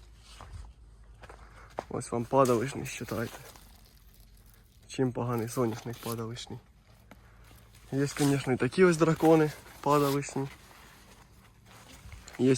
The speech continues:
і хороші падалищні. Тоже ось падалищний. І що саме цікаве, що падаличний більш-менш товстий, а де нормальний, то повиганяв отакі.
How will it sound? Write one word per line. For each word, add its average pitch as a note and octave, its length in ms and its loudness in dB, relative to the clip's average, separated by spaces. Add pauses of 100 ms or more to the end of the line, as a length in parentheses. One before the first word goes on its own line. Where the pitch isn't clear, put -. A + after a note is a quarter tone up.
і B2+ 60 -4
хороші D#3 440 -4
падалищні. C3+ 640 -4 (1160)
Тоже A#2+ 260 -6
ось A2 160 -8
падалищний. B2+ 720 -2 (1300)
І C3+ 100 -2
що C#3+ 120 0
саме D#3 440 8 (140)
цікаве, D#3+ 460 4
що B2 140 -6
падаличний B2+ 600 2 (500)
більш-менш C3+ 600 2
товстий, F3+ 520 2 (1200)
а D#3 160 10
де C#3+ 200 6 (200)
нормальний, C#3+ 540 2
то C3+ 180 -6 (840)
повиганяв C3+ 680 4
отакі. A2+ 480 -6